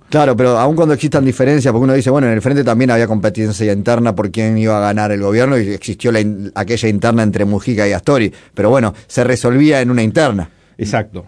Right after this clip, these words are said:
Speaker 2: Y bueno, y después hay un punto que es similar para los dos. El,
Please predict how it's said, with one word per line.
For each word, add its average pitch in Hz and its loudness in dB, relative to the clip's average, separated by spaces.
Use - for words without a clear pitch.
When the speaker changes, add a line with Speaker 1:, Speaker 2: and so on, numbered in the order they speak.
Speaker 2:
Y 208 -6
bueno, 220 0
y 208 0
después 254 -4
hay 240 -4
un 220 -8
punto 233 -6
que 170 0
es 180 -4
similar 160 -2
para 143 -2
los 110 -4
dos. 104 -10
El, 107 -10